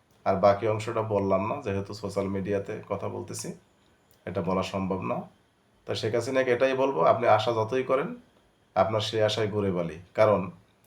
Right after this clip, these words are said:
আপনি কয়েকজন সমন্বয়কে কিনে নেবেন আর কয়েকজন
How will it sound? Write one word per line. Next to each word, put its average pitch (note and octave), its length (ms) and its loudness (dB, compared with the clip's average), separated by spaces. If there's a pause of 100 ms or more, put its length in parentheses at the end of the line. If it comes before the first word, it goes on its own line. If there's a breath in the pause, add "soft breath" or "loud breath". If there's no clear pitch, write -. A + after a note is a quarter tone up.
(300)
আপনি G#2+ 360 2
কয়েকজন A2 380 4
সমন্বয়কে A2+ 640 0
কিনে A#2 240 -4
নেবেন G#2+ 380 0 (800)
আর F#2+ 280 6
কয়েকজন G#2+ 500 4